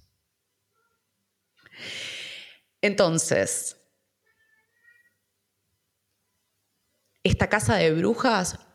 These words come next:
tuvo como objetivo domesticar y someter a las mujeres. ¿Y por qué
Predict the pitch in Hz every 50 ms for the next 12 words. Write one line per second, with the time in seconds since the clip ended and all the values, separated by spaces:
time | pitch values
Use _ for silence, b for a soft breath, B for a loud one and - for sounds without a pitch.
0 | _ _ _ _ - 214 208 190 190 165 165 147 135 - - 160 165 160 156 -
1 | - - 151 165 165 165 - 180 180 170 185 208 208 226 262 285 302 277 190 143
2 | 147 151 - - - _ _ - - - - _ _ _ _ _ _ _ _ _
3 | _ _ _ _ - 143 147 160 147 156 165 - - 185 170 196 190 202 220 254
4 | - - - 175 - 160 147 143 131 - 147 160 160 160 143 131 131 120 120 -
5 | - - - - - - - - - - - _ _ _ _ _ _ _ _ _
6 | _ _ _ _ _ _ _ _ _ _ _ _ _ _ 427 _ - - 440 _
7 | _ _ 480 _ _ - B B B B B B B B B B B B B -
8 | 214 220 220 226 226 226 226 240 240 247 277 302 302 - - - -